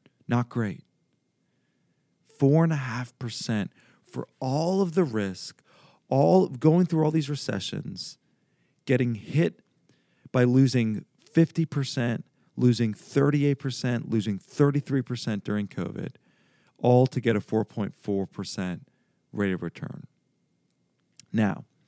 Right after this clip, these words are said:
if you compare that to a strategy, let's just say, and this is really comes down to math, if you could just get forty percent of the return of the market, but none of the loss.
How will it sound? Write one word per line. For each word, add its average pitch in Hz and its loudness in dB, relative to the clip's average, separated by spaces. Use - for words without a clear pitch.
if 156 4
you 143 2
compare 180 2
that 170 2
to 135 2
a 123 4
strategy, 113 0
let's 139 -2
just 262 -6
say, 143 0
and 120 -2
this 175 2
is 214 -4
really 160 4
comes 123 2
down 113 2
to - -10
math, 90 -4
if - -2
you 190 4
could 269 -4
just 151 0
get - 4
forty 156 0
percent 127 -2
of 104 -4
the 107 -2
return 117 -2
of 101 -2
the 101 -6
market, 85 -8
but 120 2
none 113 4
of 123 4
the 117 2
loss. - -6